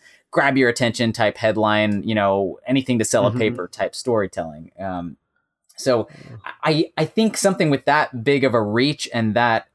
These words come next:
Speaker 1: intense of a, uh, of a platform would probably bring a lot of weirdos out of the woodwork. Like, just so many. Just lines of them
Speaker 2: Yeah.
Speaker 1: all, all around in front of the Flatiron Building, just like,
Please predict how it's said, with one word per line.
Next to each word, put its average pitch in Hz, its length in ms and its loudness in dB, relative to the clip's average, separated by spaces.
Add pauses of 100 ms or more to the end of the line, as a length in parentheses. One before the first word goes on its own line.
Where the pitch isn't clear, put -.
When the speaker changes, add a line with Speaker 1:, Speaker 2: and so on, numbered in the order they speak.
Speaker 1:
intense 127 600 -2
of 117 200 0
a, 101 240 2
uh, 87 200 -2 (580)
of 127 80 -2
a 107 60 0
platform 175 800 0
would 135 180 0
probably 139 320 2
bring 127 280 0
a 113 80 2
lot 139 440 0
of 120 100 0
weirdos 110 380 0
out 101 120 0
of - 40 -6
the 92 60 -6
woodwork. 85 540 -10
Like, 98 380 -6 (500)
just 139 260 0
so 123 200 2
many. 78 480 -6 (160)
Just - 560 -10
lines 120 460 0
of 110 80 -4
them 95 180 0
Speaker 2:
Yeah. 107 380 2 (200)
Speaker 1:
all, 110 220 2
all 113 300 2
around 107 240 2
in 104 60 -4
front 104 180 0
of 95 80 -6
the - 40 -20
Flatiron 98 520 0
Building, 90 340 -4
just 87 200 -12
like, 90 180 -6